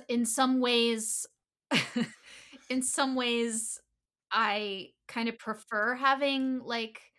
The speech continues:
a story that you have to follow and, like, it has to be in a certain order that you follow it, and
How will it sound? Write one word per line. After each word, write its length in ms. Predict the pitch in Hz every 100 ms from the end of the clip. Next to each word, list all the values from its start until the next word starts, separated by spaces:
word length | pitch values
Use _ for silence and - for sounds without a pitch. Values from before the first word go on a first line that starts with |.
| _ _ _ _ -
a 60 | 226
story 440 | - 233 226 226
that 120 | 226
you 100 | 226
have 180 | 220 220
to 80 | 226
follow 460 | 220 208 208 208 202
and, 140 | 196
like, 300 | 190 180 - _
it 140 | 214 202
has 260 | 202 190
to 100 | -
be 160 | 208 196
in 340 | 170 190 190
a 120 | - 190
certain 380 | - 202 190 185
order 340 | - 185 196 196
that 180 | 185
you 100 | 180
follow 440 | 185 - 180 196 202
it, 220 | 208 - -
and 340 | 180 175 180